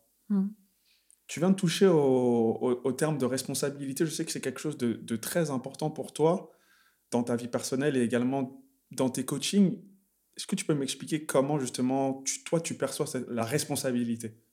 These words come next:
Speaker 2: envers soi et envers les autres ?
Speaker 1: Ouais, la responsabilité, c'est reconnaître que ce qui vient à toi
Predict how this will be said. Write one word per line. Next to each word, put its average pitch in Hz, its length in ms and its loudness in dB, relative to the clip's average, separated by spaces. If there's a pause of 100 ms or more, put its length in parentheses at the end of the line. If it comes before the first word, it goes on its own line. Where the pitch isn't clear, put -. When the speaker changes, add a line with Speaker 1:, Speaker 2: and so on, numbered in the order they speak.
(200)
Speaker 2:
envers 127 260 2
soi 147 240 0
et 139 40 0
envers 120 220 2
les 113 200 0
autres ? - 260 -10 (1500)
Speaker 1:
Ouais, 202 140 4
la 202 120 6
responsabilité, 202 840 4
c'est 247 480 2
reconnaître 220 840 4 (720)
que 220 120 2
ce - 200 2
qui 214 240 2
vient 208 360 4
à 202 40 6
toi 214 540 0